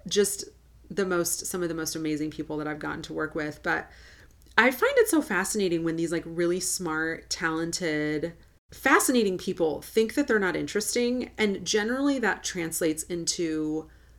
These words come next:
an absolute dread of networking events, okay? So I think this, this might be relatable for a lot of people. And what it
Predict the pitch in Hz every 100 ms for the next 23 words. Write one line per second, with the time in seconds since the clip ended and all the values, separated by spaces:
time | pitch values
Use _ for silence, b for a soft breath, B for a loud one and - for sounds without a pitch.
0 | b b - - 196 - 190 185 - 220
1 | 196 - 147 156 160 156 151 147 - -
2 | 175 156 170 170 180 170 160 165 160 -
3 | 165 - - - - 165 165 - 170 156
4 | 180 202 208 240 - - 185 180 180 165
5 | 175 165 160 151 147 156 - 151 151 147
6 | 147 - - - - - - - - -
7 | _ - - 240 240 226 285 359 -